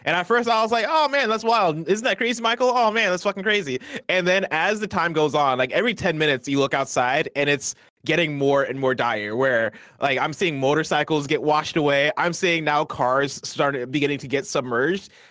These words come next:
And that was the first time I've ever experienced something like that, right? 'Cause I've experienced rain. I'm from the Midwest. I lived in Nigeria. Like, I've been places where it's rained a lot. And I lived in Seattle right before this,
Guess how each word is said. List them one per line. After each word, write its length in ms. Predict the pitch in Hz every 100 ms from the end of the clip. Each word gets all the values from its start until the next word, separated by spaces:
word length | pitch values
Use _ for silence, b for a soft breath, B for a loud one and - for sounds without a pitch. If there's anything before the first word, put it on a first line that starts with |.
| B
And 360 | 180 170 151 139 _ -
that 100 | 170
was 100 | 214
the 80 | 190
first 220 | 175 180
time 100 | 185
I've 80 | 147
ever 160 | 147
experienced 360 | 139 - 139 135
something 200 | 135 127
like 140 | 123
that, 260 | 120 127 - b b
right? 260 | - 143 156
'Cause 120 | 247
I've 100 | 349
experienced 380 | 196 180 151 127
rain. 200 | 143 135
I'm 100 | 147
from 140 | 190
the 40 | 175
Midwest. 500 | 156 131 123 123 -
I 120 | 139
lived 240 | 143 156
in 40 | 151
Nigeria. 460 | 139 131 123 120
Like, 240 | 117 131 113 B B
I've 340 | 175 208 160 -
been 200 | 160 202
places 340 | 185 165 147 135
where 140 | 131
it's 160 | 120 -
rained 280 | 117 160 131
a 60 |
lot. 240 | 110 101 95
And 80 |
I 100 | 147
lived 160 | 156 175
in 60 | 165
Seattle 340 | 160 156 143
right 160 | 135 131
before 240 | 135 139
this, 200 | 113 120